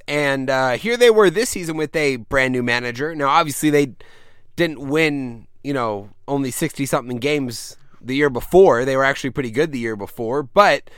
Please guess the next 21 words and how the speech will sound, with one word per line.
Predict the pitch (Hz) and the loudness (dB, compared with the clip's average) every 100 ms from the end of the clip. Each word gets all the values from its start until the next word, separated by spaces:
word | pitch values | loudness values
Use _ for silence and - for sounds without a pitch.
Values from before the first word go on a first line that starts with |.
| - - - | -20 -18 -4
uh, | 131 131 | -2 0
you | 151 | 0
know, | 151 | 2
they, | 143 135 | 2 -2
they, | 123 127 139 135 117 | -6 -6 -4 -4 -4
they | 135 123 | -4 -2
add | 127 156 156 | 2 4 4
Alex | - 160 165 - | 4 6 6 2
Cora | - 151 156 151 | -2 0 2 2
as | |
the | 139 | 0
manager | 147 151 135 | -2 -2 -2
this | 139 180 - | -2 -4 -4
year | 143 175 - | -4 -4 -6
and | 147 147 143 139 131 - - - - - - | -6 -4 -2 -4 -6 -12 -20 -20 -20 -20 -20
win | 123 139 147 | -4 -2 0
the | 143 | 0
World | 127 139 | 2 0
Series. | 123 147 143 185 - - - - - - | 0 -2 -2 -4 -8 -16 -20 -20 -10 -2
That's | 170 - | 2 2
interesting. | 247 208 170 139 104 | 2 0 -2 -4 -8